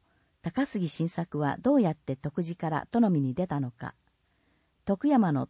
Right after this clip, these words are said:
東京類似地名。参加費二百円。資料代。問い合わせ、徳山地方郷土史研究会藤永さん。電話、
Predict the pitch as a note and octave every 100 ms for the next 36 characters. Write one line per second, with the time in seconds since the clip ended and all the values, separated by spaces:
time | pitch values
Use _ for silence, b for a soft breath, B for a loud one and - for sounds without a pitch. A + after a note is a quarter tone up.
0 | - A3+ A#3+ - A#3+ E3+ F#3 G#3+ G3 F#3+
1 | - D#3 C3 - _ _ _ _ _ _
2 | _ - A#3 B3+ - G#3 - - _ _
3 | _ E3+ F3 G#3+ - F#3 C3 C#3+ _ _
4 | _ _ - F3 F#3+ F3+ E3+ D#3+ _ _
5 | _ _ _ _ _ _ - A3 G#3+ G3+
6 | F#3+ - E3+ - _ _ _ _ _ -
7 | G3 - C#4 G#3+ C#3+ - - F#3 F#3 C4
8 | B3 C4+ B3 A#3+ A#3+ - A#3 A3 - G#3+
9 | D#3+ - B2+ - - E3+ A#3 F#3 C#3+ -
10 | B2 C3+ - _ _ _ _ _ - E3
11 | F3+ E3 D#3+